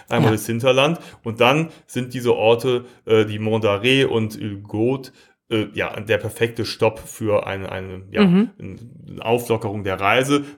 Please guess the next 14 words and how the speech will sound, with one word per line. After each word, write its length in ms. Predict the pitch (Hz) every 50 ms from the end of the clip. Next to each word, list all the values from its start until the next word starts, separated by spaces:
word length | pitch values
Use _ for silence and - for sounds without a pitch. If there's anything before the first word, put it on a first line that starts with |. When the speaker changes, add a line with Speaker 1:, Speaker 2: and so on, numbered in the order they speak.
| _ -
Speaker 1:
weil 380 | 107 107 113 117 110 113 - -
dann 220 | - - 151 151 147
zieht 180 | - 147 147
es 60 | 147 147
sich 140 | 147 143
noch 100 | 139 117
so 100 | 110 123
ein 80 | 117 110
bisschen 320 | 127 127 127 - 131 120
zwei 340 | 117 - - 117 113 117 120
Stündchen 520 | 113 - - - 123 127 123 - 123 117 113
vielleicht 320 | 117 113 110 110 110 -
bis 160 | 113 104 -
Saint-Malo 640 | - 113 110 107 101 98 98 107 120 139 151 147